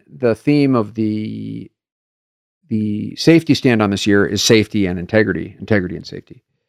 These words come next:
And so they want me to talk about integrity. And so I'm like, "Okay, you're having the psych guy, um, you know, you want the shrink <laughs> to talk about, uh, integrity. So I'm gonna talk about it from a,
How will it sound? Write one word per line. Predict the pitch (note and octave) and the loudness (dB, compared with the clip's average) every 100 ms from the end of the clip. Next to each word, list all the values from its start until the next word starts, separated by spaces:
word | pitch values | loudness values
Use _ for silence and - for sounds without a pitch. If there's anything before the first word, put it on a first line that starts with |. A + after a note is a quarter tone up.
| _ _ _ - | _ _ _ -8
And | G#2+ | -2
so | A#2 | 4
they | |
want | A#2+ C#3 | 4 6
me | |
to | C3 | 2
talk | B2+ A#2 | 2 2
about | A2 F#2 | 0 0
integrity. | G2+ F3 B2 F#2 | 0 0 2 -2
And | F2+ | -4
so | |
I'm | A2 | -2
like, | A2 | -2
"Okay, | A#2 A#2+ | 0 2
you're | |
having | B2 C3 | 2 2
the | A2 | 2
psych | D3 D3 | 2 2
guy, | - G2 F#2 F2+ - _ _ | 2 2 2 -2 -8 _ _
um, | A2+ G2 F#2 F#2+ G2+ E2+ _ _ _ | 0 0 0 -4 -8 -12 _ _ _
you | F#2+ | -8
know, | F#2 | -6
you | G2+ | -4
want | G#2 | -4
the | G#2 | -2
shrink | - C3 A#2+ G#2+ - _ - _ _ | 0 2 2 0 -8 _ -20 _ _
<laughs> | _ _ _ | _ _ _
to | |
talk | - C#3 A2 | 2 4 4
about, | A#2 A2+ G2 - _ _ _ _ _ _ _ _ | 2 2 2 -6 _ _ _ _ _ _ _ _
uh, | A#2 G2 F#2 F#2+ - _ _ _ _ _ _ _ _ - | 0 2 2 -4 -10 _ _ _ _ _ _ _ _ -8
integrity. | A2 - D3+ B2 G2 - A2+ _ _ _ _ _ _ _ _ _ _ _ | -6 2 4 4 -2 -6 -14 _ _ _ _ _ _ _ _ _ _ _
So | - | 2
I'm | A#2+ | 4
gonna | C3 B2 | 4 2
talk | A#2 A#2 | 2 0
about | A#2 A2+ | 2 0
it | G2 | 0
from | - G#2+ | 0 0
a, | G2 G2 | 0 -6